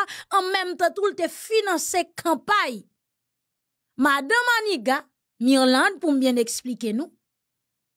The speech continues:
yo te bay senk san mil dola yo finanse kanpay dirijan ayisyen yo alò kandida ki pral dirije ayiti yo finanse yo Donk, si yo finanse kanpay ou, gen de desizyon ou pa ka pran.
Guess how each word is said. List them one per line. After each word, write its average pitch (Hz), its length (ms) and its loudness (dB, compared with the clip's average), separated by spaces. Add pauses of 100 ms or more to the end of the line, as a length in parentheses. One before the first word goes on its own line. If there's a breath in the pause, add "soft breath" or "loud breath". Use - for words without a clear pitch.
(160)
yo 277 160 4
te 294 160 4
bay 302 260 0
senk - 420 -2
san 320 260 0
mil 277 180 4
dola 269 260 4 (1200)
yo 294 120 2
finanse 440 640 0
kanpay 330 640 0 (680)
dirijan 330 920 2
ayisyen 302 560 -2
yo 269 100 4 (580)
alò 240 220 0
kandida 339 680 0
ki 359 120 -6
pral 294 240 0
dirije 285 480 -2
ayiti 233 580 -6
yo 262 140 -2
finanse 302 680 -2
yo 180 60 -10 (260 loud breath)
Donk, 254 160 0
si - 140 -2
yo 523 200 0
finanse 539 480 0
kanpay 262 360 -2
ou, 370 120 0
gen 277 120 0
de 254 80 4
desizyon 233 420 -2
ou 208 60 -6
pa 202 80 -4
ka 214 160 -8
pran. 269 200 -6